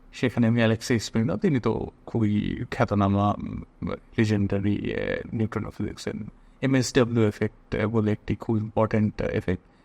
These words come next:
তাতে এমএসডব্লিউর এস হচ্ছে স্পিনঅফ, তো তার সাথে আমি পোস্ট ডক করি। কিন্তু মানে এখানে আমি একটা কথা বলতে চাই যে এই যে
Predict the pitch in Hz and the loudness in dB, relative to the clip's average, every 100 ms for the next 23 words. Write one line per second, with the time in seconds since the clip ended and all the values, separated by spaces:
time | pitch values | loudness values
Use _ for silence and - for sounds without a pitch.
0 | - 107 104 120 104 110 113 107 110 117 | -2 0 2 2 4 4 2 2 2 2
1 | 113 - 135 - - 117 - - - - | 0 2 0 0 -4 -6 -6 -6 -6 -6
2 | - 113 156 - - _ - 104 107 - | -4 -2 -2 -4 -10 _ -8 -6 -4 -4
3 | 107 110 - 107 - 113 - 147 220 - | -6 -8 -10 -12 -8 -8 -4 -2 -2 -6
4 | _ _ - - 240 233 262 233 - 185 | _ _ -20 -2 4 4 4 0 2 4
5 | 190 196 220 254 233 - 202 208 139 110 | 4 4 4 4 4 4 4 4 2 0
6 | 101 110 175 240 208 208 233 233 254 247 | -2 -4 0 0 2 2 2 2 2 0